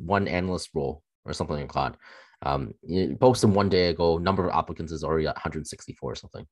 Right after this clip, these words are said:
right? So there, there's, V C recruiting is absolutely brutal. <laughs> And so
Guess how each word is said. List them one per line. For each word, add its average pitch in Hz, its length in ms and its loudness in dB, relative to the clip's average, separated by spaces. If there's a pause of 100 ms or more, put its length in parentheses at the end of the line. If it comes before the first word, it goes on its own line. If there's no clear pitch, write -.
(480)
right? 143 260 8
So 113 260 6 (280)
there, 117 120 8
there's, 123 320 6
V 117 220 2
C 170 180 2
recruiting 127 440 4
is 95 360 0
absolutely 92 420 -2
brutal. 73 340 -10 (460)
<laughs> - 440 -2
And 92 140 0
so 87 380 4